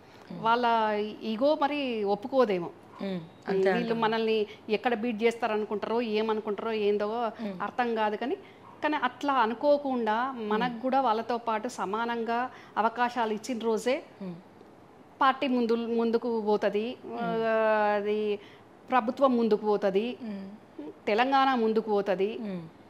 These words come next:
Speaker 1: మ్మ్.
Speaker 2: అట్లా చూడాల-, చూడాల్సిన అవసరం ఉంది. మార్పు కావాలి ఇంకా కూడా.
Speaker 1: మ్మ్.
Speaker 2: ఇంకా కూడా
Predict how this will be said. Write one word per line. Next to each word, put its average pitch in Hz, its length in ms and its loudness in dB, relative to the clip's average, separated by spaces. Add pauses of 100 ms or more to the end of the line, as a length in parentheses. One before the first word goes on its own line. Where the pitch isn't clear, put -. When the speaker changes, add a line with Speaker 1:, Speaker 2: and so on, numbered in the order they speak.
(560)
Speaker 1:
మ్మ్. 185 140 -8 (460)
Speaker 2:
అట్లా 247 240 -4
చూడాల-, 214 280 4
చూడాల్సిన 233 640 -2
అవసరం 202 260 0
ఉంది. 185 120 -4
మార్పు 254 360 -2
కావాలి 226 440 4
ఇంకా 202 200 0
కూడా. 170 200 -4 (180)
Speaker 1:
మ్మ్. 202 220 -6
Speaker 2:
ఇంకా 285 220 2
కూడా 269 280 4